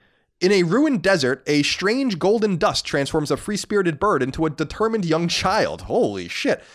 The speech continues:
Setting off a chain of events that will reshape the world itself.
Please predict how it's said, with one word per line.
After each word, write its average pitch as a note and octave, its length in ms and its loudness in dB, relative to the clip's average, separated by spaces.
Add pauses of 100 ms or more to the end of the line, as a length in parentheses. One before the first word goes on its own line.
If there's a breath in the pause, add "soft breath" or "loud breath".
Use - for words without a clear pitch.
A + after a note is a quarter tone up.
(120 loud breath)
Setting B3+ 280 2
off B3 140 2
a G3 40 0
chain A3 260 2
of G#3 80 4
events F3+ 300 0
that E3 100 4
will D#3+ 140 2
reshape D#3 400 2
the E3+ 100 -2
world A2+ 280 0
itself. B3+ 460 -2